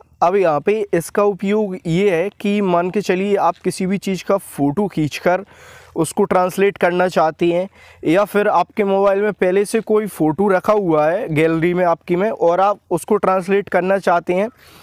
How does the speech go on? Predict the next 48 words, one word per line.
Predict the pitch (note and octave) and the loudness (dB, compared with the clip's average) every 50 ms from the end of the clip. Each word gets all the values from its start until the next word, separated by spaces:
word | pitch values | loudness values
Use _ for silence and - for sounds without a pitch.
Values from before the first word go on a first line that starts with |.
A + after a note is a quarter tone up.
| - _ - | -20 _ -2
राइट, | - D3 E3 G3+ A#3+ G3+ - - | 0 0 2 0 -2 -4 -4 -2
तो | A3 G#3 | 0 0
उसको | G3 - - - - - G#3 G#3 | 0 0 -2 -4 -2 0 0 0
भी | G#3+ A3+ G#3+ | 2 2 2
आप | G#3 G3+ - | 0 0 0
ट्रांसलेट | - F#3+ F#3+ G3 F3+ - G3+ G#3 - | 0 0 0 0 0 -2 -2 -2 0
कर | - F#3 F3+ | 0 0 0
सकते | - F3+ E3 - - - | 2 -2 -2 -2 0 0
हैं | D3+ D3+ | 0 2
इस | D3+ D3+ - E3 | 2 0 0 0
ऑप्शन | C#3 C#3 - - D3+ C#3+ | -2 -2 -2 -2 -2 -2
के | B2+ D3 | 0 0
ज़रिए। | C3 C3+ B2+ B2 A#2+ A#2 A#2 | 0 0 0 0 0 -2 -2
तो | A#2+ - F3 E3+ | -2 0 0 2
आप | F3+ G3 G3 - F#3+ | 2 2 0 0 0
यहाँ | E3 C#3+ C#3+ | 0 0 0
पे | - G3+ G3 | 0 -2 -2
कैमरे | - - E3 E3 E3+ E3+ G3+ | 0 0 0 0 0 0 0
पे | G3 G3+ | 0 0
क्लिक | F#3 G3 F#3+ G3 F#3 | 0 0 0 0 0
करेंगे। | - G3+ F3+ F3 E3+ F#3 A3 D4 _ _ _ _ _ _ _ _ - - - _ _ _ _ _ _ _ _ _ _ _ _ _ _ _ _ _ - - - - - - - - - - - - _ - | 0 0 0 0 0 -2 -2 -4 _ _ _ _ _ _ _ _ -20 -20 -20 _ _ _ _ _ _ _ _ _ _ _ _ _ _ _ _ _ -20 -20 -20 -20 -20 -20 -20 -20 -20 -20 -20 -6 _ 0
अब | E3 F3 G3 | 2 2 4
यहाँ | G3 F3+ E3+ F3 | 2 2 2 2
पे | - A#3 A3+ | 2 2 2
होगा | G3+ F3 D#3 D3+ D#3 G3+ G#3 G3+ | 2 2 2 2 2 2 2 2
ये | G3+ G3 F#3+ F#3 F#3 G3 A3 A#3 | 2 0 0 0 0 0 0 -2
कि | - - A3 G#3+ | -2 -2 -2 0
जो | G3 F3 D3+ E3 F#3 F#3+ | 0 0 0 0 0 0
भी | G3 A3 | 0 -2
कैमरे | F3+ - F#3+ F#3+ F#3+ G3 F3+ G3+ | -2 0 0 0 0 0 -2 0
के | F#3+ G#3+ | 0 0
सामने | G3+ - G3 F#3 F#3+ G3 G3+ G3+ | 0 0 0 0 0 0 0 0
आप | G3+ G3 G3 - | 0 0 -2 -2
करेंगे | - F#3+ F3+ F#3+ G3 G#3 G#3 | -2 0 0 0 0 0 0
जिस | F#3 F#3+ E3+ - F#3 | -2 -2 -2 -2 -4
भी | G3+ | -4
चीज़ | - - G3 F#3+ F#3 F#3 | -2 -2 -2 -4 -4 -4
को, | - B3+ B3 A#3+ G#3+ | -4 -4 -2 0 0
ये | F#3 E3+ F#3 G3 | 0 0 0 0
उसको | G#3 G3+ - - G#3+ | 0 0 0 -2 -2
ट्रांसलेट | G3+ - F#3+ F#3 F#3+ F#3+ - G3+ G#3 G3+ - | 0 2 0 0 0 0 -2 -2 -2 -2 0
करके | - F#3+ F#3 F#3+ G#3+ G3+ | 0 -2 0 0 0 2
आपको | G3+ G3 F#3+ _ - A3 | 2 0 -2 _ -2 -2
दिखा | F#3 F3+ F3+ - F#3+ F3+ | 0 0 2 2 2 2
देगा | E3 D#3 C#3+ B2+ B2+ | 2 2 2 2 2
यहाँ | A#2+ A#2+ A#2 G#2+ G#2+ | 2 2 0 0 -2
पे, | - A#2+ A2+ A#2 | -2 -2 -2 0
राइट। | B2+ D#3+ A3+ A3 - | 2 0 0 -2 -6